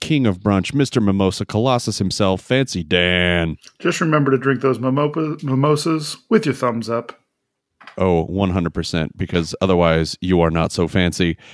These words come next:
Speaker 1: And we have a lot to talk about, uh, not only with this pay-per-view, but with some interesting new developments with R P V. As you know it and love it, everything is about to change.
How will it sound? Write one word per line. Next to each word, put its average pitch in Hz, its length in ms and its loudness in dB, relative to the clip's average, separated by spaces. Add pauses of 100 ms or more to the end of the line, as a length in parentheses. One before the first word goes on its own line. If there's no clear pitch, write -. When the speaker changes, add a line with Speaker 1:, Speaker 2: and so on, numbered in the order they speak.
(140)
Speaker 1:
And 113 300 0
we 185 160 0
have 214 160 0
a 160 60 0
lot 104 500 0
to 117 100 -2
talk 104 300 0
about, 85 520 0
uh, 87 280 0
not 104 160 2
only 120 160 2
with 101 200 0
this 107 160 0
pay-per-view, 95 580 2
but 92 220 0
with 98 160 2
some 101 200 -2
interesting 107 480 0
new 104 100 4
developments 95 560 0
with 98 320 0 (400)
R 98 160 4
P 113 160 2
V. 98 380 4
As 98 220 2
you 101 80 2
know 98 200 4
it 92 80 2
and 90 120 0
love 98 180 2
it, 92 120 2 (300)
everything 90 760 -2 (200)
is 90 160 -2
about 87 420 0
to 92 100 -4
change. 90 960 -2